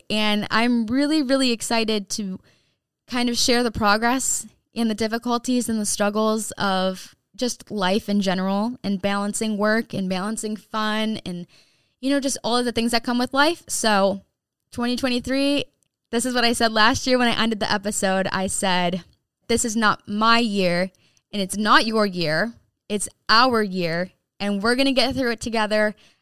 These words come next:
every Tuesday on Fun on Weekdays podcast." I love that. I said, "Break up with that toxic ass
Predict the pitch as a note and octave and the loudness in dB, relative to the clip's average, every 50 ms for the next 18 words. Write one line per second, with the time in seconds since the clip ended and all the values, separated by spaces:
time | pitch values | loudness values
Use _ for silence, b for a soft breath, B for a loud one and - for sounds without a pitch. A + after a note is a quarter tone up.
0 | b - - A3+ A3 B3+ B3+ A#3+ - B3+ B3 A#3 G#3+ G3+ - A3 A3 A3 A3 A3 | b -2 0 0 2 2 0 0 0 0 0 0 0 0 2 2 4 4 4 2
1 | - - - G3+ G3+ G3+ - G#3+ G3+ G3+ G3+ G3+ G3+ F#3+ G3 G3 - - F#3+ E3+ | -2 -4 -4 -4 -2 0 0 0 2 2 0 0 0 0 -2 -2 -2 -2 -2 -2
2 | F3+ F3 - F#3+ D#3 D3+ E3 F3 - - - - _ _ _ _ - - A#3 A#3 | -2 -2 -2 0 0 0 0 -2 -6 -8 -12 -16 _ _ _ _ -6 -4 0 2
3 | A3 G#3+ G#3+ - - - - - - _ B B B B B B - A3+ - - | 2 0 2 2 0 0 0 0 -4 _ B B B B B B -2 0 0 0
4 | G#3 F#3 - - G#3 G3+ G#3+ G#3 - D#4 C#4+ - C#4 B3 B3 G#3+ E3 - - A3 | 0 0 0 0 2 2 2 4 4 4 4 4 4 4 4 4 2 2 -4 -4
5 | G#3 G#3+ B3 B3+ D4 - - C#4+ - D4 C4+ B3+ C4 C4 | 2 4 6 6 4 2 -2 -2 2 4 4 4 4 2